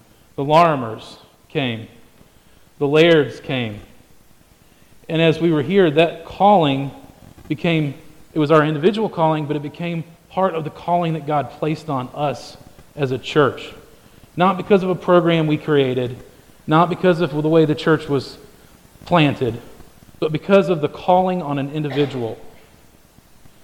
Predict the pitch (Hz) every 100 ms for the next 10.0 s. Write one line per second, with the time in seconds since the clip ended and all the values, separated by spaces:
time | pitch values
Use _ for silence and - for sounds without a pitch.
0 | - - - 175 165 160 - - 190 202
1 | 196 - 185 175 151 151 151 147 143 139
2 | - - - 156 147 135 - - 165 156
3 | 127 110 - - - - - - - _
4 | _ _ - - - - - - _ -
5 | - 139 147 180 - - - _ _ -
6 | 180 190 190 175 196 185 - 180 180 175
7 | 147 156 156 151 160 160 143 156 151 139
8 | - - _ _ _ _ - _ _ _
9 | _ _ _ - - - 165 165 170 147